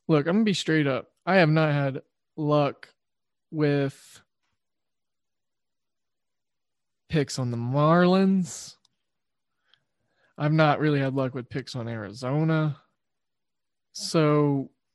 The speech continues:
the play <laughs> I wanna make here, like, this is a great series.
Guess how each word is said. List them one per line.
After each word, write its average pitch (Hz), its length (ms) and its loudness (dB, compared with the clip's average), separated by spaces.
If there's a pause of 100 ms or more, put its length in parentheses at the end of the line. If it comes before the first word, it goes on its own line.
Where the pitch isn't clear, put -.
the 143 120 -8 (200)
play 190 640 4
<laughs> 123 80 -6
I 160 200 2
wanna 170 240 6
make 143 320 -4
here, 131 480 -8 (1600)
like, 170 160 4
this 226 160 8
is 254 140 6
a 190 100 6
great 160 420 4
series. 147 680 0